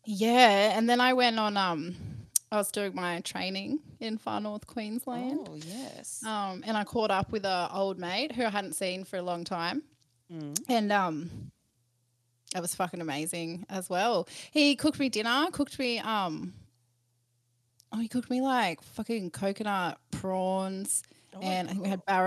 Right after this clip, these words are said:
Speaker 1: barramundi that had been caught, like, from up there.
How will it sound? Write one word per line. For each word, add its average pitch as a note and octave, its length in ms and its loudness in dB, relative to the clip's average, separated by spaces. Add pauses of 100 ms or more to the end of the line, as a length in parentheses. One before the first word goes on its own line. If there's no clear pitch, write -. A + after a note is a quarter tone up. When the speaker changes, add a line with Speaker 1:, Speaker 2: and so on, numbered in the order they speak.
Speaker 1:
barramundi F#3 640 0
that D#3+ 120 0
had D#3+ 120 -4
been E3 360 -6
caught, E3+ 440 2
like, E3+ 420 -4
from F3+ 200 -8
up D3+ 180 -6
there. E3+ 420 -4